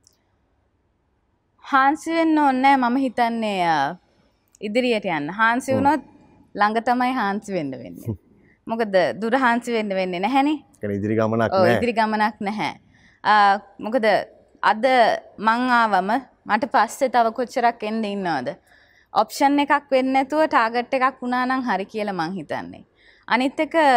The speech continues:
Speaker 1: ෆැමිලි බැක්ග්‍රවුන්ඩ් එකක් මට තියෙනවා.
Speaker 2: හ්ම්.
Speaker 1: අ, ඒ ෆැමිලි බැක්ග්‍රවුන්ඩ් එකයි මගේ කමිට්මන්ට් එක. මං,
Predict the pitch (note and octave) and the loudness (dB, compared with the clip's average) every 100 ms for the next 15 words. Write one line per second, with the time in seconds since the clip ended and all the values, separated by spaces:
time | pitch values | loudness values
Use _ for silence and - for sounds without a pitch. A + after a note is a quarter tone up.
0 | G#3+ G#3 A#3 B3 C4+ A#3 G#3+ G#3+ B3 C4 | 4 2 0 0 2 2 0 0 0 0
1 | C4+ C#4 B3+ G#3+ G#3+ A#3 F#3+ D#3 A2+ C3+ | 0 0 0 -4 -4 -6 -4 -2 -4 -6
2 | _ _ _ C3+ B2 G3 F#3+ F#3 F#3+ G3+ | _ _ _ 0 0 2 2 2 0 -4
3 | _ _ _ _ _ _ _ _ - A3+ | _ _ _ _ _ _ _ _ -2 0
4 | A#3+ G#3 G#3 G#3+ A3 A3 G#3+ A3 A#3 C4+ | 2 0 -2 0 0 2 2 2 0 0
5 | C#4+ B3 A3 A3+ B3 C4 A3+ E3+ E3+ E3 | 0 0 0 0 0 0 -2 -4 -4 -6
6 | F3+ | -4